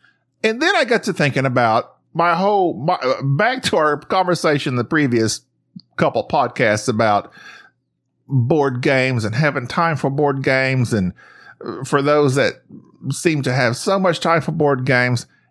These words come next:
And then I was thinking about how ephemeral life is. And then I was thinking about, like, serious things. Like, uh,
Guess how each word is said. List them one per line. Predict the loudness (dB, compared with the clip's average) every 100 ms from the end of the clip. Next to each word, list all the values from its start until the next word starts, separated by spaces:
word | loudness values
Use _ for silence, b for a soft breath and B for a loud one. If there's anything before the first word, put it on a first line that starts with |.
| _
And | -4 -2
then | -2 0
I | 2 2
was | 0 -2
thinking | -4 -4 -4 -8 -4
about | -4 0 0 -2 -4 _ _ _ _
how | -6 -2 0 -2
ephemeral | -4 -6 -2 2 2 0 -4 -10 -12 -16 -20 _ _ _ _ _ _ _ 0
life | 2 4 2 2
is. | 0 0 -4 -8 -8 -12 _ _ _ _ _ _ _ _ _ _ _ _ _ _ _ _ _ _ -4
And | -2 0
then | 0
I | 0
was | 0 -2
thinking | -2 -2 -2 -4
about, | 0 2 2 -2 -8 -20 _ _ _ _ -4
like, | -2 -2
serious | -2 0 2 2 0
things. | -2 -2 -2 -2
Like, | -2 0
uh, | -4